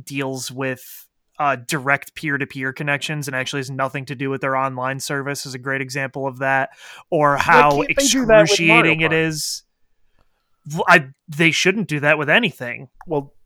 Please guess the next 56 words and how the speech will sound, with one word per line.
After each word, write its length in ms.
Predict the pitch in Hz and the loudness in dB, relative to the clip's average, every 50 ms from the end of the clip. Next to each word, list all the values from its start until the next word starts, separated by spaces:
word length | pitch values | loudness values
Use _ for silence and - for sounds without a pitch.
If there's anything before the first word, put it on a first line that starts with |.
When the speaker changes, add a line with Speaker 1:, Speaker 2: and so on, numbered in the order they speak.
| - _ _ - | -20 _ _ -2
Speaker 2:
I 80 | - 180 | 0 0
mean, 140 | 202 220 208 | 0 0 0
but, 180 | 170 220 202 | 0 2 6
like, 80 | 190 170 | 8 10
Speaker 1:
Why 100 | 170 190 | 12 12
am 80 | 214 208 | 12 12
I, 20 | 202 190 190 | 12 10 10
Speaker 2:
Mario 60 | 180 160 170 | 10 8 8
Speaker 1:
why 80 | 175 185 | 10 12
Speaker 2:
Party 120 | 208 226 214 | 12 12 12
Speaker 1:
are 60 | 208 | 12
they 140 | 196 196 185 | 10 10 10
being 240 | 190 202 190 175 156 | 10 10 8 8 6
paid? 420 | - 202 214 226 226 180 147 143 | 8 8 10 10 10 8 8 4
It's 140 | 151 - - | 0 4 6
not 160 | 202 190 190 | 6 8 8
being 160 | 220 202 170 | 6 2 4
hosted 320 | 165 190 190 185 - 185 180 | 4 4 2 4 4 6 8
on 120 | 180 175 | 8 8
their 140 | 165 160 147 | 6 4 2
server. 420 | - - 208 220 190 180 165 165 | 2 2 2 4 4 4 2 6
I'm 240 | 165 165 175 202 202 | 8 8 8 8 8
hosting 480 | 180 160 175 202 220 - - - 147 131 | 6 6 6 6 4 4 0 -4 -4 -4
it. 200 | 127 113 113 - _ - - - - | -4 -8 -10 -12 _ -20 -20 -12 -8
Speaker 2:
Well, 120 | 139 135 | -6 0
yeah, 120 | 139 147 - | 0 0 2
I 180 | - 156 180 180 | 4 4 4 4
Speaker 1:
They 140 | 160 160 170 | 4 4 6
could 120 | 170 185 | 6 8
have, 80 | 175 165 | 6 6
Speaker 2:
realize 80 | 143 - | 6 6
Speaker 1:
they 80 | 180 | 6
Speaker 2:
that. 60 | 196 - | 6 6
Speaker 1:
should 140 | - 190 - | 6 4 4
st-, 180 | - 220 190 | 6 6 8
they 80 | 185 247 | 8 8
should 180 | 233 - 190 - | 6 6 0 2
start 240 | - 196 180 170 | 4 2 2 4
paying 280 | - 180 190 185 165 147 | 4 4 4 4 4 2
me. 380 | 160 214 233 185 139 117 - _ _ _ _ _ _ - - - - - - | -2 -2 -2 -2 -4 -6 -12 _ _ _ _ _ _ -20 -20 -20 -20 -10 0
Speaker 2:
I 80 | - 160 | 0 2
mean, 120 | 160 165 | 2 4
I 60 | 160 | 2
realize 500 | 156 143 131 156 185 185 170 143 135 127 131 | 2 2 2 4 4 6 6 6 4 2 2
that, 220 | 135 120 120 - | 2 2 2 2
but 100 | - 127 | 2 0
I'm 100 | 135 131 | 0 0
saying, 240 | 127 - 156 143 143 | 0 -2 -2 0 2
like, 180 | 143 135 123 - | 0 -2 0 0
they 100 | 156 139 | -4 -4
could 180 | 131 151 143 | -2 0 0
at 180 | 131 123 110 127 | 0 0 0 -2
least 440 | 127 127 127 131 139 165 151 - - | -4 -4 -2 -2 -4 -4 -6 -8 -8
do 120 | 131 113 | -8 -8
minimum 640 | 110 110 107 110 110 110 107 104 101 95 92 90 87 82 | -8 -4 -4 -4 -2 -2 -4 -4 -6 -6 -8 -10 -10 -8
that. 460 | 87 - 107 - 90 71 69 80 | -6 -4 -4 -4 -4 -6 -8 -12